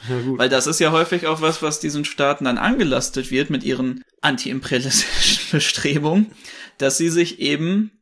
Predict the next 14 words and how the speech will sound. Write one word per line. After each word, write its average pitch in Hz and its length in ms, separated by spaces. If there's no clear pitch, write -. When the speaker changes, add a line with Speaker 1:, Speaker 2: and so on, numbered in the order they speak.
Speaker 2:
den 139 580
Marktkräften 156 1120
aus 143 320
eben 139 500
dem 123 160
Westen, 120 300
aus 147 200
den 127 160
U 127 120
S - 160
A 120 240
und 143 320
Europa 143 840
verwehren. 214 680